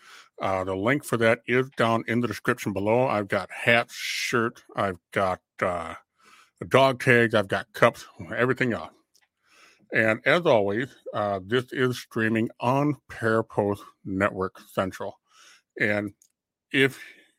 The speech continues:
you wanna get involved with Parapost, you can find them on Facebook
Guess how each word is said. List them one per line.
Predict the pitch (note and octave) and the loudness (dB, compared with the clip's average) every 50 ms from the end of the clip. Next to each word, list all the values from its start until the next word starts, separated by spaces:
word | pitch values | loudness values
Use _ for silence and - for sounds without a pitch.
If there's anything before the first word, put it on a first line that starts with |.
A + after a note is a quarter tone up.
| _ _ _ _ _ _ _ _ _ - | _ _ _ _ _ _ _ _ _ -12
you | - B2 A#2+ A#2 | -8 -6 -2 2
wanna | A#2 B2 A#2+ A#2 | 4 4 4 4
get | G#2+ A2+ B2+ A2 | 4 2 2 0
involved | G#2 G2 G#2+ A2 A#2 A2+ | 2 2 4 4 4 4
with | A2+ - - | 2 0 0
Parapost, | - A#2 A2+ G#2+ - - A2+ A2+ G#2+ - - | 2 2 2 2 2 2 2 2 2 0 -4
you | G#2 | -6
can | - G2 F2+ | -6 -6 -2
find | - A2+ A2+ A2 A2 G#2 | 0 2 2 2 2 0
them | A2+ A2 G#2+ | 0 0 0
on | G2+ F#2+ F#2+ | 0 -2 -2
Facebook | - - A#2 A2+ G2+ - _ - A2+ A2 G2+ - | -2 -2 0 0 -2 -2 _ 0 0 0 0 -4